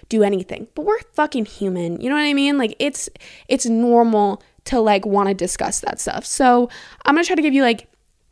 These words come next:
a healthy balance between, like, sometimes, you know, engaging in it because it's,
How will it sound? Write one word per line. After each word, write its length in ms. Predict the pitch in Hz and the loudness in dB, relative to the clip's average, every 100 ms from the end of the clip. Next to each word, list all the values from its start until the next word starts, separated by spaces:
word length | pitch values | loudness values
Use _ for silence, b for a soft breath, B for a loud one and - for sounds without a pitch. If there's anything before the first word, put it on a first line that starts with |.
| - - | -20 -6
a 100 | - | -2
healthy 320 | 214 202 220 208 | 2 4 2 0
balance 560 | 190 185 196 202 220 | 0 0 0 0 -2
between, 440 | - 196 220 202 196 | -6 -6 -4 -2 -4
like, 180 | 190 | -6
sometimes, 960 | - - 269 262 254 - 233 220 220 214 | -6 -2 0 0 -4 -2 0 0 -2 -2
you 60 | 214 | 0
know, 120 | 208 | 0
engaging 460 | 202 202 196 208 | 0 -2 -2 -2
in 80 | 202 | -2
it 140 | 196 202 | -2 -4
because 480 | 202 202 185 - - | -4 -4 -4 -10 -10
it's, 420 | - 208 - - | -6 -6 -6 -10